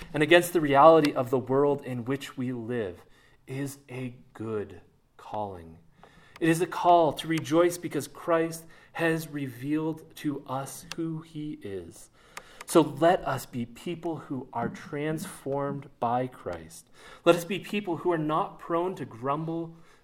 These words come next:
grumbling, but prone to joy in the face of adversity.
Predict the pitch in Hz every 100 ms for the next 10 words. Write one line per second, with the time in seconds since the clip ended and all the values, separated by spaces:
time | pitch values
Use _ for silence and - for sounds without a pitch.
0 | - 151 170 160 160 160 165 - - -
1 | 147 - - - 165 170 175 170 160 -
2 | 123 120 127 151 151 151 147 135 131 127
3 | - 147 147 143 - 127 117 107 110 107
4 | 104 - 95 90